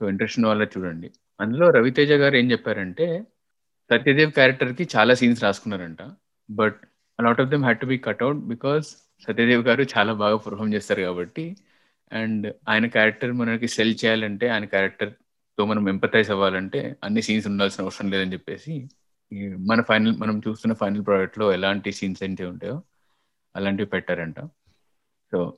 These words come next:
that aside, uh, so that, that says how, how good an actor సత్యదేవ్ గారు is. So, ఆయన క్యారెక్టర్ ఇంట్రడ్యూస్ అయ్యే ముందు ఓపెనింగ్‌లో, ఆ,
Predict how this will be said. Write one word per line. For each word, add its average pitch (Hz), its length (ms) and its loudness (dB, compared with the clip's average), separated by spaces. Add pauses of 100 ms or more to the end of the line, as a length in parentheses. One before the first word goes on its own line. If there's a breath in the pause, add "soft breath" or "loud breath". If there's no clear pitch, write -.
(240)
that 113 220 4
aside, 127 280 2 (460)
uh, 92 80 -6 (120)
so 123 40 4
that, - 400 -2 (180)
that 107 140 -4 (100)
says 113 160 0
how, 104 300 2 (260)
how 101 220 2
good 101 120 0
an 101 120 -2
actor 95 340 -4
సత్యదేవ్ 92 420 -6
గారు 82 160 -6
is. 101 140 -6 (1400)
So, 95 160 -2 (140)
ఆయన 110 220 4
క్యారెక్టర్ 131 380 2 (360)
ఇంట్రడ్యూస్ 120 380 2
అయ్యే 113 180 6
ముందు 101 420 -2 (800)
ఓపెనింగ్‌లో, 147 1120 2 (100)
ఆ, 117 80 -4